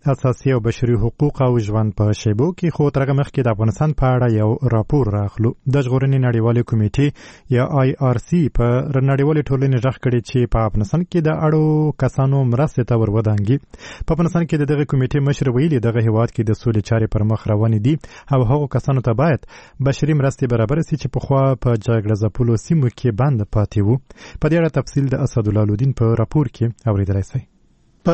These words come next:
Speaker 2: افغانستان کې د ژغورنې نړیوالې کمیټې مشر ویکي اکین ویلي، د امریکا او طالبانو ترمنځ لاسلیک شوې هوکړه ممکن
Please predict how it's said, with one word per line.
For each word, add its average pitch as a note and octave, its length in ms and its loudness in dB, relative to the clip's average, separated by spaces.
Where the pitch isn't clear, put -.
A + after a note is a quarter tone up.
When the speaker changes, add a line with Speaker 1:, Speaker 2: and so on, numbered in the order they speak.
Speaker 2:
افغانستان F#3+ 640 -2
کې G#3 180 0
د E3+ 120 0
ژغورنې E3+ 540 2
نړیوالې D#3+ 520 0
کمیټې D3+ 360 0
مشر E3 260 0
ویکي E3 420 0
اکین D#3 280 -2
ویلي، E3 460 2
د E3 280 0
امریکا F3 400 0
او F3+ 160 0
طالبانو E3+ 480 0
ترمنځ E3 560 0
لاسلیک D3 360 -4
شوې E3 360 2
هوکړه E3+ 320 0
ممکن D#3 380 0